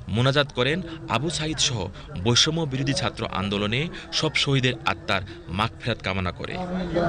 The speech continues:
কবর জিয়ারত শেষে প্রধান উপদেষ্টা যান আবু সাইদের বাড়ির ভেতরে। আধা ঘন্টার মতো অবস্থান করেন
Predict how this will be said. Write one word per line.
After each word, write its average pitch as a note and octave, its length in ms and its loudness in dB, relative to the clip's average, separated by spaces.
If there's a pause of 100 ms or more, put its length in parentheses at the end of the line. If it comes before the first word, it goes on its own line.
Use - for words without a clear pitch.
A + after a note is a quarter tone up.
(2750)
কবর B2 280 6
জিয়ারত A#2 340 4
শেষে C#3 420 2 (260)
প্রধান C3 260 6
উপদেষ্টা A#2+ 460 0
যান G#2 280 2
আবু G2+ 200 0
সাইদের G#2+ 360 2
বাড়ির F#2+ 320 2
ভেতরে। F#2+ 440 -2 (800)
আধা C3+ 200 4
ঘন্টার E3+ 320 2
মতো D3 260 -2
অবস্থান G#2+ 340 0
করেন A2+ 320 2